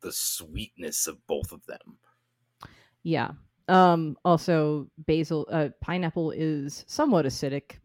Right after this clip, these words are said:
Speaker 2: but not wildly acidic. I think most of what you're associating with acidity is probably the enzymes that are trying to dissolve your tongue.
Speaker 1: Oh, that's a, absolutely what I'm associating with the acidity in that.
Speaker 2: But yeah, the
Speaker 1: Like,
Speaker 2: enzymes
Speaker 1: it's
Speaker 2: are
Speaker 1: literal acid. <laughs>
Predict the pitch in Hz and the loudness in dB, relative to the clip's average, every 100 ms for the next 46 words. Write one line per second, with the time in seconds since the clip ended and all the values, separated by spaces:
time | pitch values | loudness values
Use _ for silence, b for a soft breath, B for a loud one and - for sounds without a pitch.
0 | 165 147 139 156 147 147 - 135 131 151 | -2 -2 -2 -4 -2 -2 -4 -4 -2 -2
1 | 151 170 160 180 170 170 139 160 156 - | 0 0 0 0 0 -2 -4 -6 -6 -6
2 | 147 139 156 151 147 139 - 147 - 147 | -8 -6 -6 -4 -4 -6 -6 -6 -4 -4
3 | 143 143 131 - 143 131 127 123 - 139 | -4 -6 -10 -4 -4 -2 -6 -4 -2 -2
4 | 139 135 135 131 - 139 156 170 175 165 | -2 -6 -8 -8 -6 -2 2 2 2 -2
5 | 139 135 - 143 135 131 135 131 117 127 | -4 -6 -4 -4 -2 -4 -4 -4 -4 -6
6 | 143 - 160 117 143 - _ _ _ _ | -6 -6 -4 -6 -6 -14 _ _ _ _
7 | _ _ 143 127 117 117 117 92 - 104 | _ _ 8 10 10 4 -2 -4 -2 0
8 | 95 92 95 82 82 80 78 73 78 90 | -2 -6 -6 -6 -6 -6 -6 -10 -10 -8
9 | - 82 - 82 76 80 80 - 76 - | -6 -8 -8 -10 -12 -12 -14 -14 -12 -12
10 | 73 76 73 67 65 64 - _ _ _ | -12 -12 -10 -10 -12 -14 -16 _ _ _
11 | _ _ _ _ 196 175 160 165 160 151 | _ _ _ _ -2 0 0 0 0 0
12 | 147 147 - 156 151 - 113 117 110 101 | -2 -4 -4 -2 -4 -2 0 2 2 0
13 | 98 92 - - - - - - 170 165 | 0 -2 -4 -8 -10 -4 -2 2 2 2
14 | - 165 - | 0 -4 -4